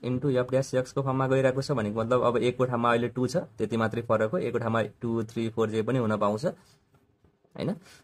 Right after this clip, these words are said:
So अब हामीले यहाँ के गर्न पायौँ त? यो भनेको टू को power एक्स square divide by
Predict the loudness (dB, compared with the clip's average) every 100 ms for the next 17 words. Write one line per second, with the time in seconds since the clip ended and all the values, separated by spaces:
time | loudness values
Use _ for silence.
0 | _ -6 0 2 2 0 -6 _ -20 -20
1 | _ _ _ _ _ _ _ _ -20 -20
2 | -20 _ 0 2 2 -2 0 2 2 4
3 | 4 4 2 -2 _ -4 0 2 2 0
4 | 0 -2 -6 _ -20 _ _ _ _ -20
5 | -20 _ _ _ _ _ -6 0 2 6
6 | 6 4 0 -2 -8 -2 0 0 -4 _
7 | _ _ _ _ _ _ -20 -14 -4 2
8 | 4 6 4